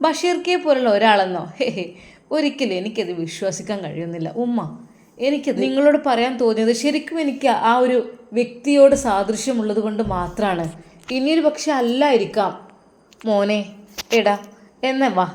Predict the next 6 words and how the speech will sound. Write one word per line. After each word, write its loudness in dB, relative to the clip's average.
നമുക്ക് -2
പോകാം. -2
നിനക്ക് 2
ഇഷ്ടപ്പെട്ട 0
രീതിയിലുള്ള 0
ഫുഡ് -2